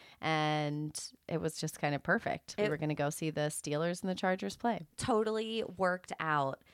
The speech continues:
Speaker 2: that your wedding was that weekend.
Speaker 1: Mm-hmm.
Speaker 2: Um, and I had the opportunity to go. That was,
Speaker 1: Yeah.
Speaker 2: like, the one opportunity that I had to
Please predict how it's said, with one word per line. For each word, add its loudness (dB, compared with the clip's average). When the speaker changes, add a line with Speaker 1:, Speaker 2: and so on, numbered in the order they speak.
Speaker 2:
that 2
your 4
wedding 0
was -4
that 0
weekend. -4
Speaker 1:
Mm-hmm. 0
Speaker 2:
Um, 2
and -2
I -2
had -4
the -4
opportunity -2
to -2
go. 0
That 2
was, 4
Speaker 1:
Yeah. 4
Speaker 2:
like, 2
the 4
one 0
opportunity -2
that 0
I 0
had -2
to -2